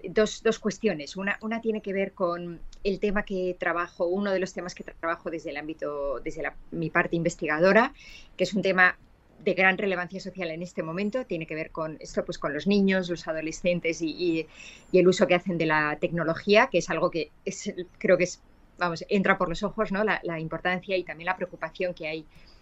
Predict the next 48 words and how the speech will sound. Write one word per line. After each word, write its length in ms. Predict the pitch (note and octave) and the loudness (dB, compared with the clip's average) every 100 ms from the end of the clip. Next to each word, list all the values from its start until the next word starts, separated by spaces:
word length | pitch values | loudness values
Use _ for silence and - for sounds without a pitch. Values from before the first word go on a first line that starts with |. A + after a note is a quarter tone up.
| - - | -16 -8
en, 200 | F3 D#3 | -6 -4
en 220 | C#3 D#3+ | -4 -2
la 240 | D3 D3 | -2 -2
sociedad 320 | - F3 E3+ | -6 -2 0
sobre 240 | D#3+ F3 D#3 | 0 -4 -8
este 180 | - E3 | -8 -6
asunto, 360 | - G#3 G3+ | -2 0 2
y 120 | A#3+ | 0
entonces 180 | D#3+ D3+ | -2 -4
yo 100 | E3 | -4
creo 140 | D#3+ D#3 | -4 -8
que 60 | |
eso 200 | D#3+ E3 | -8 -4
ayuda 500 | D3 D#3+ F#3 F3+ G3+ - - - - - | -4 0 2 2 2 -2 -16 -16 -18 -8
a, 600 | D3+ D3 D3 C#3+ D3 C#3 - - - - | -4 -4 -6 -8 -8 -10 -14 -20 -16 2
y, 260 | G#3+ G3+ G3 | 6 6 6
y 80 | |
por 160 | A3 G#3+ | 6 6
otro 160 | G#3+ A3+ | 6 6
lado 140 | A3 | 4
también 420 | A3 G#3 G#3+ G#3+ | 2 0 0 -2
pienso 400 | - G3+ F#3+ G#3 | -4 -4 -4 -6
que 140 | G3+ E3 | -6 -6
el 80 | |
hecho 180 | D#3+ F3+ | -6 -6
de, 320 | F#3+ F3 E3+ - | -4 -2 -4 -6
de 100 | E3+ | -8
estar 220 | - F3+ | -4 -2
al 120 | F3 | -2
frente 340 | - F#3 F3+ | -4 -4 -2
de, 400 | D#3 D3 C#3+ - - | -2 -4 -6 -10 -12
de 120 | D#3+ | -16
esta 200 | D#3+ F3+ | -8 -8
facultad, 540 | F3 D#3+ D#3 F3+ A3 | -8 -14 -2 2 2
de 400 | A3+ E3+ C#3+ A#2+ | 0 -8 -10 -14
la 120 | D3 D#3 | -14 -14
Facultad 260 | E3 D3+ | -12 -8
de 60 | D3+ | -8
Comunicación 480 | D#3+ D#3 D#3+ E3 D3 | -8 -10 -12 -12 -12
de 40 | |
la 80 | D#3 | -12
Universidad 380 | D3 C#3 F3 D3 | -12 -14 -12 -6
de 60 | |
Navarra, 280 | E3 G#3 G#3 | -2 0 0
que 100 | D#3+ | -4
tiene 340 | D#3 D3+ D3+ | -12 -10 -10
también 320 | D3 D3+ E3 D#3 | -10 -8 -6 -4
una, 280 | D3 C#3 | -4 -4